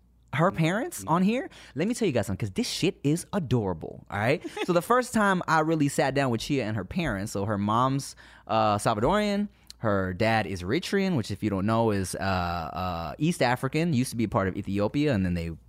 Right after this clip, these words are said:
Speaker 1: broke off and went independent.
Speaker 2: Now they got beef.
Speaker 1: And <laughs> so, um, I asked, "How did you guys even meet?" Right? So they met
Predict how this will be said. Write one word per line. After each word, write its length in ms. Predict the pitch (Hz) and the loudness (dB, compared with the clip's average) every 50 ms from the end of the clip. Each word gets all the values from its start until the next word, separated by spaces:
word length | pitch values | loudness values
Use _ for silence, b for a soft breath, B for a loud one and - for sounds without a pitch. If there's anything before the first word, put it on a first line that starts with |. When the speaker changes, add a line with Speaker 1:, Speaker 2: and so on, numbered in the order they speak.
| - - | -20 -16
Speaker 1:
broke 280 | - 92 101 95 87 98 | -4 -2 0 0 2 2
off 180 | 95 101 - | 2 2 0
and 80 | 82 85 | 0 0
went 180 | 90 90 87 - | 0 0 -2 0
independent. 580 | 92 92 85 82 95 107 104 117 131 143 - B B B B B B B B 147 | -2 -2 0 0 0 0 2 2 2 0 -2 B B B B B B B B -14
Speaker 2:
Now 160 | 143 139 - | -12 -12 -12
they 140 | 139 - 101 | -12 -12 -14
got 260 | 95 92 76 - - _ | -14 -16 -16 -18 -12 _
beef. 360 | - - 113 98 - - - - - | -6 -6 -6 -6 -10 -16 -16 -10 -8
Speaker 1:
And 160 | 131 123 143 | -4 -4 -2
<laughs> 1700 | 196 - - 247 247 294 285 - 392 - 294 381 - - - - - - - - 294 - - - - 180 156 - - - - - 339 - - | -4 0 0 0 2 4 2 2 4 4 4 4 4 4 2 2 2 0 -2 -2 -2 -4 -6 -4 -4 -4 -4 -4 -8 -12 -10 -10 -10 -10 -8
so, 380 | - 185 170 160 156 151 156 - | -2 0 2 2 2 2 0 0
um, 460 | 147 139 131 123 120 - - 101 - _ _ _ _ _ _ _ - - - 330 254 240 B | 0 2 2 2 0 -2 -4 -10 -12 _ _ _ _ _ _ _ -20 -14 -12 -12 -12 -8 B
I 100 | - 123 | 2 4
asked, 180 | 156 175 160 - | 4 4 4 2
"How 100 | 165 180 | 2 0
did 100 | 180 165 | 2 2
you 60 | 160 | 2
guys 180 | 160 156 147 139 | 2 2 2 2
even 220 | 135 131 120 120 | 2 2 2 2
meet?" 260 | 139 156 117 - - _ | 2 2 2 0 -4 _
Right? 280 | - 107 107 160 151 - - B B B B B B B | -6 -4 -2 -2 -2 -4 -6 B B B B B B B
So 180 | - - 127 123 | -6 -2 -2 -2
they 460 | 117 113 107 123 139 165 208 226 233 | -2 -2 0 2 2 2 2 0 0
met 460 | 214 185 175 185 127 90 80 65 - | -2 -2 0 0 0 -2 -4 -8 -12